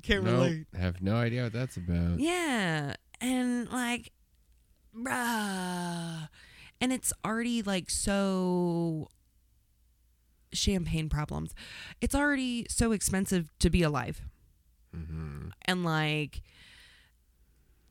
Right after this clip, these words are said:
Speaker 1: yeah, man, you get it. I don't need to tell you guys. I don't, this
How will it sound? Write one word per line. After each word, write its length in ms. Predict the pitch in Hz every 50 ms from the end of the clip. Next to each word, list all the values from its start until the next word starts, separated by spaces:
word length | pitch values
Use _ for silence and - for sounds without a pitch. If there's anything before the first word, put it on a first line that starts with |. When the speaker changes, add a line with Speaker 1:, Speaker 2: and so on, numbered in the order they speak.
| _ -
Speaker 1:
yeah, 340 | - 349 359 339 311 247 190
man, 220 | 185 185 185 185 - - - - _ _ _ _
you 200 | - 190 196 196
get 220 | 151 - 160 143 143
it. 160 | 147 135 - - - - - _ _ -
I 180 | 220 233 226
don't 240 | 214 196 175 - -
need 260 | 170 175 165 160 151
to 100 | - 156
tell 300 | - - 175 165 151 151
you 260 | 147 139 147 151 151 139
guys. 640 | 123 123 104 110 95 73 76 78 80 - - - - - - - - - _ _ -
I 160 | 196 190 185
don't, 140 | 180 165 - - -
this 300 | - 180 202 190 - -